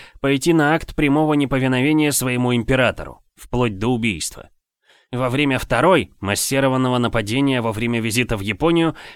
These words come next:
нами было упущено из вида, что после первого покушения матрикант будет все время настороже, да и его верные опричники оказались прекрасно подготовлены к скоротечной уличной схватке.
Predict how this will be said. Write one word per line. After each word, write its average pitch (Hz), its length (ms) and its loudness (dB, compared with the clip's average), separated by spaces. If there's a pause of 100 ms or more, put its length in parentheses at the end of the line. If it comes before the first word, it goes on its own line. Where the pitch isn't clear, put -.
нами 185 260 2
было 175 200 4
упущено 147 500 0
из 123 160 0
вида, 160 220 0
что - 180 -4
после 131 320 -4
первого 123 420 2
покушения 151 640 0
матрикант 143 640 0
будет 147 320 0
все - 200 -4
время 147 260 2
настороже, 135 760 0 (300)
да 107 140 -6
и 127 100 0
его 131 200 2
верные 127 460 2
опричники 151 540 0
оказались 139 540 0
прекрасно 156 540 0
подготовлены 139 720 2
к - 60 -6
скоротечной 127 760 -2
уличной 113 500 0
схватке. 107 580 -2